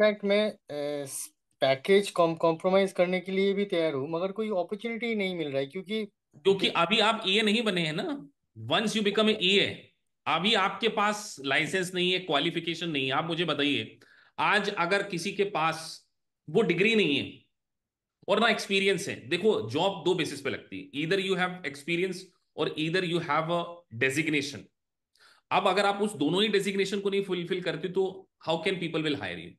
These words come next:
Speaker 2: तो वंस अगर आप ये बन जाएंगे, उसके बाद definitely आपको बहुत सारी job की opportunities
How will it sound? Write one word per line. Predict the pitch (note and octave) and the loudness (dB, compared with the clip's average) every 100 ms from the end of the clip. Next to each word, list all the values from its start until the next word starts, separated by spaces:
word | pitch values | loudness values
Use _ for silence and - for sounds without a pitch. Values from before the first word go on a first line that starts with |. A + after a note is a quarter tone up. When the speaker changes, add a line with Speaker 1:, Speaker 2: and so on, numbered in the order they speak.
| _ _ _ | _ _ _
Speaker 2:
तो | G2 | -6
वंस | G#2 D3+ A#3 A3 - - - - _ _ _ | 2 2 2 -2 -6 -10 -12 -18 _ _ _
अगर | D3+ F#3+ G3 | 0 4 2
आप | G3+ - | 2 -2
ये | E3 F#3+ | 0 2
बन | E3+ F#3 | 2 0
जाएंगे, | D3 B2+ A2+ G2 - D3 | 0 0 -2 -6 -8 -8
उसके | D3+ - | -4 0
बाद | A3+ G3+ G3+ D#3+ | 2 2 2 0
definitely | D#3 F#3 E3 D#3+ F3+ D#3+ | 0 -2 -2 -4 -6 -4
आपको | C3+ - D#3+ | -4 -4 -6
बहुत | B2 B2+ B2 | -4 -4 -2
सारी | C#3 | -2
job | C3+ A#2 A2+ | 0 -2 -2
की | C3+ | -4
opportunities | B2 A#2 B2 A#2+ D3 - | -4 -6 -8 -6 -10 -10